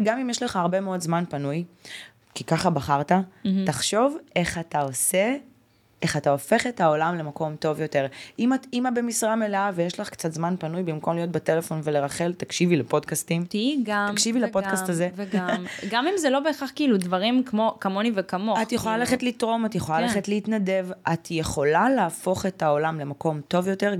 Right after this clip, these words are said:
Speaker 1: גם אם יש לך זמן פנוי. ושוב, הנורת אזהרה היא שאם יש לך זמן להתעסק בפיפי קקי של אנשים אחרים,
Speaker 2: תלכי
Speaker 1: את
Speaker 2: ותעשי משהו אחר.
Speaker 1: לכי תעשי משהו אחר, זה לא חייב להיות בשביל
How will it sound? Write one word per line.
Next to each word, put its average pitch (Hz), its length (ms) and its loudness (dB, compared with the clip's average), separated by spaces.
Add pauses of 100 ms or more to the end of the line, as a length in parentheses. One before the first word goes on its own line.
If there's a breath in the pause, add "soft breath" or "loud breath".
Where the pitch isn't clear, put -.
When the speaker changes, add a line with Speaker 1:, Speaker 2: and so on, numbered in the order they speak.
Speaker 1:
גם 151 280 4
אם 180 160 2
יש 156 180 0
לך 165 140 -2
זמן 139 260 -2
פנוי. 165 420 2
ושוב, 165 520 2 (340 loud breath)
הנורת 151 420 2
אזהרה 147 440 4 (340 loud breath)
היא 156 80 0
שאם 170 300 4
יש 190 140 0
לך 180 140 0
זמן 175 240 2
להתעסק 190 400 0
בפיפי 196 440 0
קקי 170 300 0
של 147 140 -2
אנשים 139 380 -6
אחרים, 151 440 2 (1120 loud breath)
Speaker 2:
תלכי 170 320 4
Speaker 1:
את 202 60 0
Speaker 2:
ותעשי 185 260 0
משהו 175 220 -2
אחר. - 180 -4
Speaker 1:
לכי 190 260 4
תעשי 190 380 0
משהו 185 420 0
אחר, 185 400 0 (340)
זה 175 140 2
לא 175 80 4
חייב 175 260 2
להיות 185 140 0
בשביל 156 300 -4